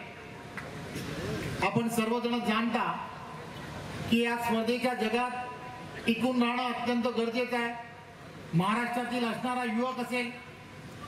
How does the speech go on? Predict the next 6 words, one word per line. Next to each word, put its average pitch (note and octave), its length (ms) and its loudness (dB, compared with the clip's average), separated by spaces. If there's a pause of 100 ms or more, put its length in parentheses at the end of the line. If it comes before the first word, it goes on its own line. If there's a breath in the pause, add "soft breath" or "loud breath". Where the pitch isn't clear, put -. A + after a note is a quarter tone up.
(120)
युवती A#3+ 380 4
असतील, G3+ 1040 -2
यांना A#3 280 4
या A#3 180 2
जगाच्या A#3 420 2
स्पर्धेमध्ये A#3 640 2